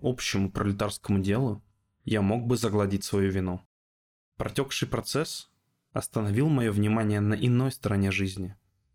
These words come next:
над которой я раньше как-то не задумывался. Всё как-то скользило. Я думаю, что это не только я. Нас таких много. Граждане судьи,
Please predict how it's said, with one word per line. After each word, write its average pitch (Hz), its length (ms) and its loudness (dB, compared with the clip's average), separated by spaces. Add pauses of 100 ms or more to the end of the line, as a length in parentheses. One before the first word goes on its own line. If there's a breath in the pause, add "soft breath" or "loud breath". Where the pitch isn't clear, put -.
над 104 140 -2
которой 117 340 0
я 101 100 2
раньше 123 300 -2
как-то 131 260 -2
не 131 100 4
задумывался. 120 840 0 (220)
Всё - 180 -6
как-то 127 240 -4
скользило. 104 720 0 (460)
Я 117 140 -4
думаю, 135 200 2
что - 160 -2
это 131 140 0
не 135 80 4
только 147 380 -2
я. 104 420 -2 (520)
Нас 107 200 -2
таких - 380 -4
много. 104 480 0 (800)
Граждане 123 400 0
судьи, 98 500 -2